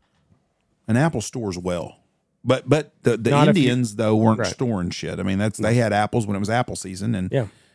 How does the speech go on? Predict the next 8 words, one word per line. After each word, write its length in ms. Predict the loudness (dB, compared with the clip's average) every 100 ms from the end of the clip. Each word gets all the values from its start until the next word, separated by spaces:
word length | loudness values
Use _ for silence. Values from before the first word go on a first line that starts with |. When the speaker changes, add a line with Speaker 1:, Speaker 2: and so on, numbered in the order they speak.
| _ -2
Speaker 1:
you 100 | 2
know, 140 | 4
basically 580 | 4 2 -2 -4 -2 -2
in 140 | -2
January, 400 | 0 2 4 2
February, 480 | 2 2 2 2 2
and 100 | 2
March, 560 | 4 4 2 -2 -12